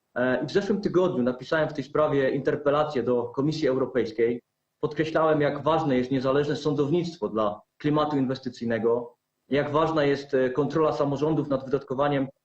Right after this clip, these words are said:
pieniędzy na odbudowę i jak ważne jest, żebyśmy w tym planie nie dopuścili do mechanizmów pisowskiej korupcji politycznej.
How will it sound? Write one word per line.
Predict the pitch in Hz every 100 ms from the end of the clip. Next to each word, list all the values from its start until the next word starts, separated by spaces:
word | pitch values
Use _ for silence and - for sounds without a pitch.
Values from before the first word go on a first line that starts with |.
| _
pieniędzy | 143 147 147 139
na | 131
odbudowę | 120 123 117 95 90 - _ _ _
i | 127
jak | 147 143
ważne | 165 180 160
jest, | 143
żebyśmy | 147 143 - 139
w | 131
tym | - 131
planie | 165 165 143 123
nie | 123
dopuścili | 131 - - 165 151
do | 131 123 127 - _
mechanizmów | 135 139 151 151 147 - 123
pisowskiej | 135 160 156 139
korupcji | - 143 139 -
politycznej. | 123 135 - 123 - 85